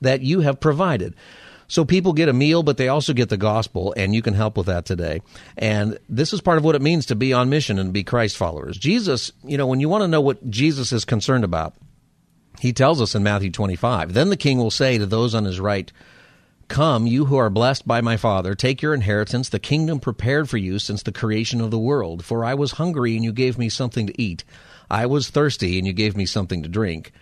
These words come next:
I was a stranger, and you invited me in. I needed clothes, and you clothed me.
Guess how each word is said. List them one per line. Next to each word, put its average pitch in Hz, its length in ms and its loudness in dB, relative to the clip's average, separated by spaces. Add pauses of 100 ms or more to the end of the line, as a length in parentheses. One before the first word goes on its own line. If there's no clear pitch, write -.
(160)
I 95 120 0
was 110 200 0
a 110 60 -2
stranger, 135 540 2
and 113 100 2
you 117 80 2
invited 117 420 0
me 113 220 2
in. 120 180 2
I 101 100 0
needed 113 340 -2
clothes, 113 560 -2 (100)
and 101 160 -6
you 95 80 -4
clothed 113 380 -4
me. 90 240 -8